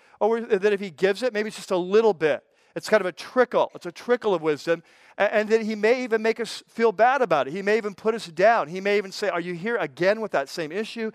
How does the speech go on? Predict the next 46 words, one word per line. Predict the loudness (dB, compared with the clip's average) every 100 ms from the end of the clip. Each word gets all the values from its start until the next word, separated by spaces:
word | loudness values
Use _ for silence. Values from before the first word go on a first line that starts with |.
| -12 -8 -2
or |
whatever, | 2 4 4 2 0
or, | 0 0 -2 -6
"I | -2
thought | 0 0
you | 0
would | -2
have | -2
learned | 0 -2 2
by | 0 2
now. | 0 -2
It's | -4 -10 -8
kinda | -2
lame," | 0 2 0 -6 -18 -20 _
or | 2 2 2
whatever. | 2 6 6 4 -2 -6 _ _ 6
But, | 6 6 _
but | -4 -4 -6
James | -6 -4
says, | 0
"No, | 0
that | 0
this | -2 -4 -4
is | -4
who | 4
God | 4 4
is, | 0
that | -2 -2
he | -4 0 0
is | 2 2
a | 0
generous | -2 -14 2 4 4 -2 -6 -2
God, | 0 2 -2 _ _
that | 0
he | 0 -2
absolutely | 0 2 2 -2 -10 -4 -4 -2 -2 -2 -4
loves | -6 2 6 6 4 0 -6
to | -4
give | 0 0
wisdom, | 0 -4 -2 -2 -4 -6 _ _
that | 2 4 0
he | -4
will | -2
give | 0 0
it | 0 -8
to | -8 -8